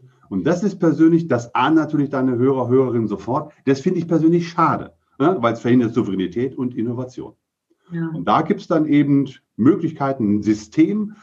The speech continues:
Speaker 1: was ich nach Schweizer Methode erfunden habe, wenn's das nicht gibt,
Speaker 2: <laughs>
Speaker 1: wo ich sage, das ist relativ einfach mit ein paar Grundzügen, dass ich so einen Konflikt, ähm,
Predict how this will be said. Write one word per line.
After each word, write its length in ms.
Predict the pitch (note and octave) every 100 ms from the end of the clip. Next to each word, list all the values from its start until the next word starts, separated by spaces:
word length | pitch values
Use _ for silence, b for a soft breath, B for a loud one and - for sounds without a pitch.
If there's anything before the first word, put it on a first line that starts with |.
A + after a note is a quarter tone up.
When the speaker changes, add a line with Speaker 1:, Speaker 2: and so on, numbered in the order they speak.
| B
Speaker 1:
was 200 | - -
ich 240 | F3 E3+ -
nach 200 | A#2+ A#2
Schweizer 360 | - C3 C3
Methode 320 | B2 B2 B2 B2+
erfunden 680 | - - - G3+ G3 G3+ D#3
habe, 260 | F3 -
wenn's 200 | E3 D#3+
das 180 | - D3
nicht 260 | D#3+ - -
gibt, 260 | G3+ - _ _
Speaker 2:
<laughs> 140 | _
Speaker 1:
wo 760 | C4 B3+ C4+ - B3 B3 B3 G#3+
ich 100 | -
sage, 460 | C#3 C3+ C3+ - - _
das 160 | B2 B2
ist 260 | G3+ -
relativ 500 | E3 A3 - G3+ - -
einfach 680 | A#2 C#3 F#3 - G#3 G3+ D#3+
mit 220 | D#3+ D3+
ein 240 | C3 A#2+
paar 280 | B2 D3+ C#3+
Grundzügen, 1000 | A#2+ C3 G#3 G#3 - - F3+ F#3 G3 F#3+ B B
dass 160 | - C3+
ich 100 | C3+
so 60 | C#3
einen 160 | B2+
Konflikt, 720 | - B2 - F3+ A#3+ - _ E3+
ähm, 480 | C#3 C#3+ C#3+ D3 D3